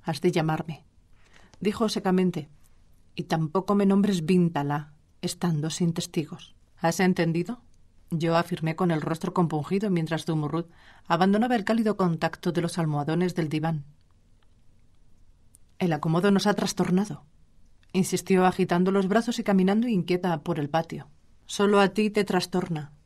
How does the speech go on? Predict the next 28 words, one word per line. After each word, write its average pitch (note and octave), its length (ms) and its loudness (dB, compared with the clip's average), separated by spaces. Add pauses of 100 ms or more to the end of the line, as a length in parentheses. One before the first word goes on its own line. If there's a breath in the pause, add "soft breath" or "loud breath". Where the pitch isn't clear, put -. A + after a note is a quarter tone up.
(520 soft breath)
corrigió F3 480 0
mi E3 180 0
aya. D3 320 -4 (380 soft breath)
«A F#3+ 100 4
los F#3+ 140 4
demás G#3+ 280 2
nos A#3+ 200 0
gusta, F#3+ 400 -4 (340)
y F#3+ 140 2
mucho». F3 480 -4 (1400)
«No F3 240 2
has E3+ 160 0
de F3+ 140 4
olvidar E3+ 580 0 (360 soft breath)
que G3+ 100 2
el E3+ 80 2
viejo G3 300 2
médico G#3+ 320 2
de G#3 200 0
Hadidi F3+ 500 2
nos D#3 220 -2
acusa G3+ 320 -2
de G#3 100 2
embusteras E3 760 0 (440 soft breath)
y F#3 80 -6
que - 160 -6
sigue F3 400 2
empeñado D#3+ 720 -2